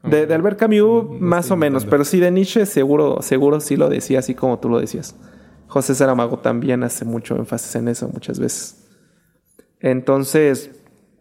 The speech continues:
Speaker 1: digo, la Biblia también de alguna manera lo, lo, lo va como, como diciendo, y la Biblia es un poquito más de cultura popular, o sea, eh, solo que está como siendo como un poquito más escondida. Como que,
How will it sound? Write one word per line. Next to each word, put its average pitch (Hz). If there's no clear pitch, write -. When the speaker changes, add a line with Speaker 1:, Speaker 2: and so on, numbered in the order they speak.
Speaker 1:
digo, 131
la 110
Biblia 127
también 117
de 127
alguna 123
manera 123
lo, -
lo, 117
lo 120
va 123
como, 120
como 123
diciendo, 151
y -
la 120
Biblia 139
es 139
un 143
poquito 135
más 135
de 131
cultura 120
popular, 139
o 127
sea, -
eh, 117
solo 151
que 151
está 156
como 147
siendo 151
como 147
un 135
poquito 147
más 151
escondida. 127
Como 127
que, 120